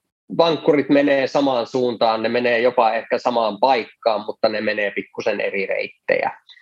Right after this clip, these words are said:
Ja tää minilateralismi on mun mielestä niin kuin mielenkiintoinen, mielenkiintoinen asia siinä mielessä, että esi-, esimerkiksi jos nyt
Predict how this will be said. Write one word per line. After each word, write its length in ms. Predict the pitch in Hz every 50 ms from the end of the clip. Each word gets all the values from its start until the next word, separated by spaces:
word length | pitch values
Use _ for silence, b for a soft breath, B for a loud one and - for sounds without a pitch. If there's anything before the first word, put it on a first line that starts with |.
| B B B B B B B -
Ja 120 | - 113
tää 180 | - 131 127 123
minilateralismi 960 | 135 151 151 160 151 139 127 120 - 131 120 117 113 113 113 107 - - 120
on 100 | 117 117
mun 200 | 117 117 113 113
mielestä 360 | 113 110 107 104 - - -
niin 120 | 107 107 104
kuin 100 | 110 113
mielenkiintoinen, 840 | 117 113 110 104 101 92 107 101 98 95 92 98 98 95 95 98 95 - _ _ -
mielenkiintoinen 800 | - - 123 123 117 117 113 104 110 113 113 110 110 104 107 110
asia 320 | 110 107 104 - 120 113 104
siinä 260 | - 120 113 110 107
mielessä, 440 | 107 107 104 104 104 101 - - 113
että 140 | 113 - -
esi-, 380 | 117 - 135 123 117 113 - - - - - -
esimerkiksi 600 | 131 - 123 123 117 113 107 104 117 110 101 120
jos 100 | 110 117
nyt 100 | 110